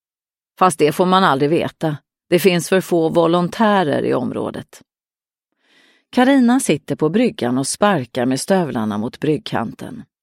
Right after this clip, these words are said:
Det är knaprig yta på Borgmästarefjärden. Lågvatten,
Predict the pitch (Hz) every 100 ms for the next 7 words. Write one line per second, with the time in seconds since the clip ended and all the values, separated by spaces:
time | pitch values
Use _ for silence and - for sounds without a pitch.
0 | _ _ _ 143 - 202 190 151 127 175
1 | 196 196 170 - - 180 151 139 143 123
2 | 127 127 - 135 127 - 139 120 117 131
3 | 135 _ _ _ _ - 196 202 165 143
4 | 170 214 _ - 147